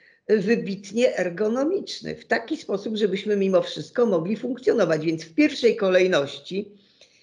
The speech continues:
jest pożyczka ze szczęk, w drugiej kolejności z żeber,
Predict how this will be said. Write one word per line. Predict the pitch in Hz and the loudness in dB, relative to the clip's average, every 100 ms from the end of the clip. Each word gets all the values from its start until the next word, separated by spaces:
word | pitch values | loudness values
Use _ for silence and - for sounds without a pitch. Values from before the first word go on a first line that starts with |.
| _ _ | _ _
jest | 190 269 302 - _ _ | 0 2 0 -10 _ _
pożyczka | - 208 180 170 - - 247 247 | 4 4 4 0 -4 -2 -2 0
ze | 302 | -2
szczęk, | - - 165 - - - _ | -4 -4 -4 -4 -12 -20 _
w | 160 | -8
drugiej | 165 175 156 233 226 | 0 0 2 -2 2
kolejności | 254 214 190 170 170 - 175 | 4 6 4 2 -2 -8 -6
z | 185 185 | -2 2
żeber, | 196 175 147 180 220 285 | 4 2 2 -2 -2 -4